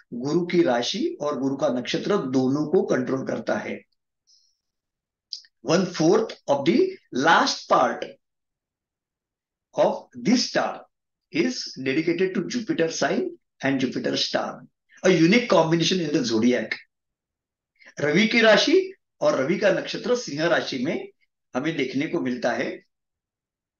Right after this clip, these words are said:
उत्तराषाढ़, उत्तरा फाल्गुनी में। उसी प्रकार से पूर्वा भाद्रपदा में हमें ये देखने को मिलता है कि यहाँ पे गुरु की राशि और गुरु का नक्षत्र है।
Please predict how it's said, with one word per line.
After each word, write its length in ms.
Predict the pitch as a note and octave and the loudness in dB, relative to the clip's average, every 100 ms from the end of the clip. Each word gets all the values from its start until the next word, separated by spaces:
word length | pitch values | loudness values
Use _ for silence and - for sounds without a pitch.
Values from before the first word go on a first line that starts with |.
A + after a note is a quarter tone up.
| _ _ | _ _
उत्तराषाढ़, 720 | D#3+ D3+ - C#3+ C#3 - A#2+ | -8 -4 0 2 2 0 -4
उत्तरा 400 | A#2 B2+ - D3+ | -4 -6 0 2
फाल्गुनी 380 | D3 B2+ B2+ B2+ | 2 0 0 2
में। 260 | B2+ - - - _ | 0 -2 -6 -20 _
उसी 240 | G3 F#3 D4+ | -2 2 2
प्रकार 360 | F#3 D#3 C#3 | 2 -2 -4
से 300 | - - - - _ _ _ _ _ _ | -4 -6 -8 -18 _ _ _ _ _ _
पूर्वा 300 | D#3+ D#3 G#3+ | -2 4 6
भाद्रपदा 580 | G#3 C#3 C#3 B2 A#2 G#2+ | 6 4 0 0 0 0
में 260 | B2 G3 - - | 0 -2 -8 -4
हमें 180 | B2+ C#3+ | 0 2
ये 180 | D#3+ E3+ | 6 6
देखने 320 | C3+ A#2+ D#3+ | 4 2 0
को 120 | E3+ | 2
मिलता 260 | C#3+ B2 A2+ | 0 -2 -4
है 280 | G#2+ - - _ - | -4 -8 -12 _ 0
कि 60 | |
यहाँ 240 | E3 C3+ E3 | 2 2 0
पे 180 | A3 | -2
गुरु 160 | D#3 D#3+ | 0 0
की 180 | E3+ F3 | 2 0
राशि 320 | C3 A#2+ - | 0 -2 -4
और 220 | B2 D3 | -2 -2
गुरु 140 | C3+ B2 | -2 -4
का 100 | C#3 | -6
नक्षत्र 400 | A#2+ - - A#2 | -6 -6 -6 -8
है। 200 | G2 | -8